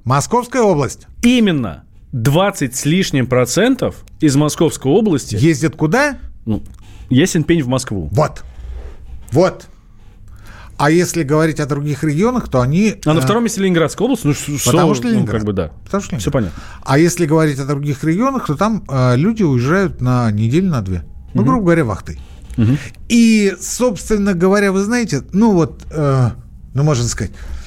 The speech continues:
Speaker 1: вы знаете, э, фишка сегодняшней программы в том, что профессор Кричевский заявил, э,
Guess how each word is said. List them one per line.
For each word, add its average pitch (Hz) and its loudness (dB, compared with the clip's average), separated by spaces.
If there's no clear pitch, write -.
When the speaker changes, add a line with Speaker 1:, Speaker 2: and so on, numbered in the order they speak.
Speaker 1:
вы 107 -4
знаете, 123 0
э, 98 -4
фишка - -2
сегодняшней 139 -2
программы 175 0
в - -10
том, 160 -2
что 139 -6
профессор 143 -4
Кричевский 160 -2
заявил, 135 2
э, 104 4